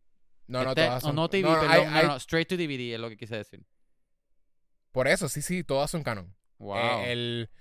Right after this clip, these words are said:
Speaker 1: el Curse of Chucky es
Speaker 2: Curse
Speaker 1: una
Speaker 2: of
Speaker 1: straight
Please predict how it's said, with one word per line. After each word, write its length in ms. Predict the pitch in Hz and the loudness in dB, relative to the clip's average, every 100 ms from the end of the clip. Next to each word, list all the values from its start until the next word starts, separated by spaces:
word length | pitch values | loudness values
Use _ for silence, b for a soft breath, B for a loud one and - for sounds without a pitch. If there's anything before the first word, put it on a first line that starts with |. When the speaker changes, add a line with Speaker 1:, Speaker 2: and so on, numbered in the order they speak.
| b b b | b b b
Speaker 1:
el 240 | 135 135 | -4 -4
Curse 400 | - 165 175 - | -2 2 2 2
of 80 | 220 | -4
Chucky 480 | - 208 185 175 175 | 2 2 2 -2 -6
es 480 | - 143 156 160 165 | 0 0 2 0 -2
Speaker 2:
Curse 160 | - 143 | 0 0
Speaker 1:
una 120 | 151 | 0
Speaker 2:
of 80 | 139 | -2
Speaker 1:
straight 180 | - | -2